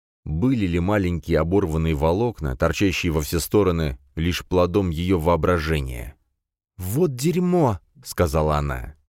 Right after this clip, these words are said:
Конечно, первое крупное падение Дилан должно было произойти на второй день самой крупной экспедиции в ее жизни. Ну или, по крайней мере, эта вылазка должна была ею стать.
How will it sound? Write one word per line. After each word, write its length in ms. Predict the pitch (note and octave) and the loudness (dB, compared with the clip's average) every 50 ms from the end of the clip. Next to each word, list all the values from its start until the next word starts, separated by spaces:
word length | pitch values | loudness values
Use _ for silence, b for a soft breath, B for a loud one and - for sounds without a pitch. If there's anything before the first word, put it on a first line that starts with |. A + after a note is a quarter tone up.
| _ _ _ _ _ _ _ _ _ _ | _ _ _ _ _ _ _ _ _ _
Конечно, 640 | - C#2+ C#2 C#2+ D2 C#2 - - - G1+ G1+ - - _ _ _ - | -4 -2 0 0 -2 -4 -4 -6 -8 -10 -10 -12 -14 _ _ _ 2
первое 280 | F#2 G#2 G#2 G2+ F#2+ | 2 4 4 4 2
крупное 360 | E2+ - A2+ G2 F#2+ F#2+ F2+ - | 2 2 0 0 0 0 2 2
падение 400 | F#2 F#2 F2+ G#2 G#2 G2+ F#2+ F2 | 2 2 2 2 2 2 0 0
Дилан 460 | E2+ G#2 A#2 A2 G#2 F#2+ E2+ D#2 - _ _ - | 0 0 2 2 2 0 0 -4 -6 _ _ -4
должно 420 | - D#2+ F2+ F#2 F2 F2+ G2+ A2+ | 2 2 4 4 2 2 0 2
было 160 | G#2 G#2 G2 F2 | 2 2 2 2
произойти 580 | D#2+ G2+ G2 F#2+ D#2+ G2 G2 F#2 - - - | 2 2 2 2 2 2 2 2 0 -2 -2
на 100 | G2+ F#2+ | 0 0
второй 420 | E2+ - - G#2 G#2+ A#2+ B2 A#2 A2 | 0 2 2 4 4 4 2 2 2
день 260 | F2+ A#2 A#2 A2 G2 | 0 0 0 0 0
самой 360 | - - A#2 A2+ A2+ A2 G#2 | 0 2 2 2 2 2 0
крупной 380 | - A#2+ B2 B2 - A2 G#2+ G2 | 2 0 0 0 2 0 0 0
экспедиции 580 | - - - G2+ F#2 G2 A2+ G#2 - - G#2+ | 0 -2 -2 -2 0 0 -2 0 2 2 2
в 60 | F#2 | 2
ее 320 | E2+ F2+ G2 G2 G#2 G#2 G2+ | 2 0 0 2 4 2 2
жизни. 600 | E2+ F2+ G#2+ G#2 E2+ C#2 C2 C#2 B1+ G1+ - - - - _ _ _ | 2 0 0 0 0 -2 -4 -6 -6 -8 -10 -14 -18 -20 _ _ _
Ну 200 | - G2 G#2+ C3+ | -4 -2 0 0
или, 100 | C#3+ B2+ | 0 0
по 180 | B2+ - - B2+ | 0 0 -2 -2
крайней 360 | - - G2 F#2 F#2 F#2+ F#2+ | 0 2 2 2 2 2 0
мере, 340 | G2 G2+ G2+ F#2+ G2 G2+ F#2+ - _ _ - | 0 0 2 2 0 -2 -2 -6 _ _ -4
эта 240 | E2 D#2+ - D#2+ | -2 -2 0 0
вылазка 420 | C2+ C2+ F2 G2 F#2+ E2+ - - G2 | 0 0 0 0 0 -2 -2 -2 0
должна 440 | E2 F2 F2 D#2+ C#2 C#2+ D2+ D2+ D2+ | 0 2 0 0 0 0 -2 0 0
была 240 | D2+ E2 E2 E2+ | 0 0 0 0
ею 360 | E2+ D#2 C#2 D2 C#2+ C2+ C2+ B1+ | -2 -2 -2 -2 -2 -2 -4 -6
стать. 540 | - - - - C2+ - - - - - | -10 -8 -6 -6 -6 -6 -8 -14 -18 -18